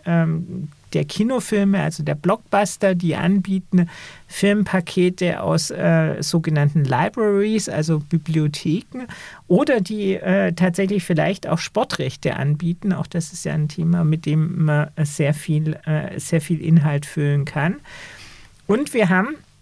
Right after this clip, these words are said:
in diesem Kontext dann aber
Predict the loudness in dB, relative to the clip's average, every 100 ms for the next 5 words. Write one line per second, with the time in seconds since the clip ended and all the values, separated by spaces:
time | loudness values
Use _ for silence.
0 | _ _ _ _ -14 2 4 4 2 2
1 | 2 4 0 0 -6 -8 -8 -2 0 0
2 | -2 -2 0 2 0